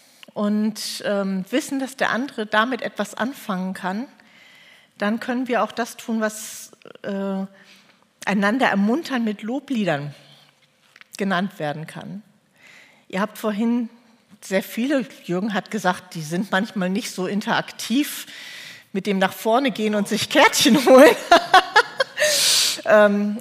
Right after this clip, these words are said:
aber ihr seid ja alle nach vorne gestürmt und habt euch Segenskärtchen geholt. Und ich finde das schön, sich so ein, ein Wort mitzunehmen und zu sagen, „Ja, das, ähm,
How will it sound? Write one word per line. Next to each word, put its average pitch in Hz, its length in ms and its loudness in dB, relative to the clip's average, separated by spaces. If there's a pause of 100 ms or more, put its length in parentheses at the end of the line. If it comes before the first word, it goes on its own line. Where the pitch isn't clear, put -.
aber 214 200 4
ihr 214 120 2
seid 220 260 4
ja 214 80 8
alle 277 140 6
nach 220 140 4
vorne 262 340 2
gestürmt 269 540 0
und 233 240 -4
habt - 180 0
euch - 200 -2
Segenskärtchen 220 880 -4
geholt. 185 600 -4 (400)
Und 180 140 -6
ich - 80 -14
finde 226 200 -2
das - 160 -6
schön, 240 400 -2
sich - 280 -14
so 214 100 -4
ein, 214 360 -2
ein 214 280 -4
Wort 254 340 0 (720)
mitzunehmen 247 720 0
und 208 140 -2
zu 220 100 -6
sagen, 220 380 0
„Ja, 220 240 0
das, - 420 -6
ähm, 180 540 -2